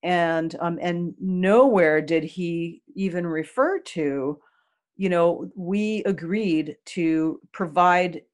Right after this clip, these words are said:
tribal governments with the ability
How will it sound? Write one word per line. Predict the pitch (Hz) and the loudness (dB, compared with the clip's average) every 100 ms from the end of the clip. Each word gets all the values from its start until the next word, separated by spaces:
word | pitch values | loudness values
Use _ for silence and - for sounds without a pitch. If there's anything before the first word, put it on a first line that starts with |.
| _ _ _ _ - | _ _ _ _ -16
tribal | - 185 180 175 180 - - _ _ 160 | -2 2 2 2 -2 -2 -12 _ _ -2
governments | 190 190 175 160 156 - | 0 0 -2 -2 -6 -8
with | 165 170 170 | -6 -6 -4
the | 165 | -4
ability | 156 131 170 175 165 160 156 | -4 -2 0 0 0 -2 -4